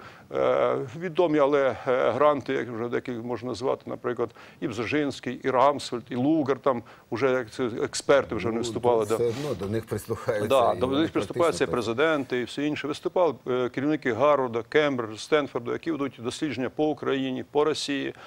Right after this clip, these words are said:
Speaker 1: по Сходу Європи і по конфліктах світу. Це ті люди, які ведуть ко-, щоденну роботу глибоку, аналітичну, виробляють рекомендації своїм президентам, своїм прем'єрам,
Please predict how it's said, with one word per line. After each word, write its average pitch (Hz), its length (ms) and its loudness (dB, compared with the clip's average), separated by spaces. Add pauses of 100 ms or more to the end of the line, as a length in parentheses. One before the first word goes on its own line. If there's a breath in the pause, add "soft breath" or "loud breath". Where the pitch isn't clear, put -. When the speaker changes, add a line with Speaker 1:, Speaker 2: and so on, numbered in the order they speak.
(240 loud breath)
Speaker 1:
по 160 220 6
Сходу 147 560 4 (120)
Європи 139 500 2 (260 loud breath)
і 120 80 -4
по 117 200 4
конфліктах 147 640 0
світу. 135 340 -4
Це - 140 -8
ті 160 300 -2
люди, 139 220 -4
які 135 180 -4
ведуть 127 160 -6
ко-, 147 240 -2
щоденну 147 480 0
роботу 135 340 0
глибоку, 127 440 0
аналітичну, 117 500 -2
виробляють 139 380 0
рекомендації 139 720 0
своїм 156 300 0
президентам, 123 680 2
своїм 151 320 0
прем'єрам, 143 540 2